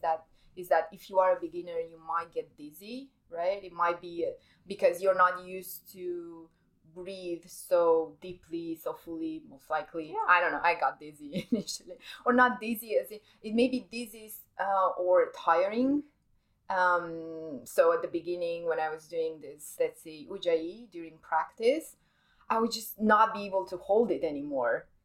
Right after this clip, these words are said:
Speaker 1: uh, because it would be, I, I needed to breathe more, you know, shallow breaths, <laughs>
Speaker 2: Yeah, yeah.
Speaker 1: um, more often to be able to go through the flow.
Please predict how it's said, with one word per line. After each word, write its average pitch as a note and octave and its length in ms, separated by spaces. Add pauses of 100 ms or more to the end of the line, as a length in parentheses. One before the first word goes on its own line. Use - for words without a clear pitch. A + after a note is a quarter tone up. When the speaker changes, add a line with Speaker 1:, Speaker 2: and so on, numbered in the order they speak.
(140)
Speaker 1:
uh, E3+ 360
because G3 380
it F#3+ 100
would F#3 180
be, - 180
I, F#3 300
I G3+ 40
needed G#3+ 300
to - 80
breathe G#3+ 320
more, F#3+ 540 (200)
you F#3 160
know, D#3+ 340
shallow F#3 440
breaths, F3 520 (100)
<laughs> - 100
Speaker 2:
Yeah, B3+ 380 (220)
yeah. A#3+ 80
Speaker 1:
um, F#3 500 (420)
more F#3 220
often G#3 500 (180)
to G3+ 200
be F#3+ 200
able F3+ 380
to E3+ 480 (100)
go F3 240
through F3 180
the E3 100
flow. E3+ 380